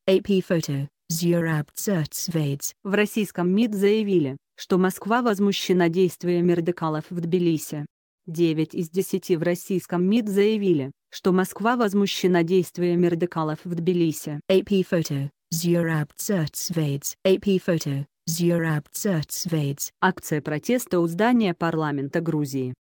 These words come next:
Speaker 2: десять из десяти акция протеста у здания парламента Грузии.
Speaker 1: A P photo, Zurab Tsurtsvades.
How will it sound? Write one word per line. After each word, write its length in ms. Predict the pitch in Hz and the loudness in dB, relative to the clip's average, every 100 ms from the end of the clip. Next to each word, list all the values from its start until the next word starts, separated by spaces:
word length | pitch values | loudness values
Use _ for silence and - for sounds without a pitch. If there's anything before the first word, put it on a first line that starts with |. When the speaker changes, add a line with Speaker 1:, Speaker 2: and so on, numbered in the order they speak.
| _ - | _ -6
Speaker 2:
десять 460 | 175 226 - 196 | 0 0 0 -4
из 140 | 185 160 | -6 -4
десяти 440 | 185 - 220 - | -4 -4 -4 0
акция 480 | 190 170 - - 156 | 2 0 -4 -6 -4
протеста 640 | - 160 254 262 - 180 | -2 -2 0 -2 0 0
у 80 | 170 | 0
здания 480 | 170 220 247 214 170 | 2 2 4 2 0
парламента 640 | 170 160 156 143 139 156 | -2 -2 -2 -2 -4 -4
Грузии. 540 | 170 156 147 135 127 127 | -2 -2 -2 -4 -6 0
Speaker 1:
A 140 | 190 190 | 2 2
P 200 | 202 185 | 2 0
photo, 480 | - 165 143 139 143 _ - | 0 -2 -2 -6 -8 _ -6
Zurab 580 | 165 170 170 165 151 - | 0 2 2 0 -2 -6
Tsurtsvades. 1000 | - 208 160 - - 175 156 139 143 - | -6 -2 -2 -4 -8 -4 -2 -2 -4 -10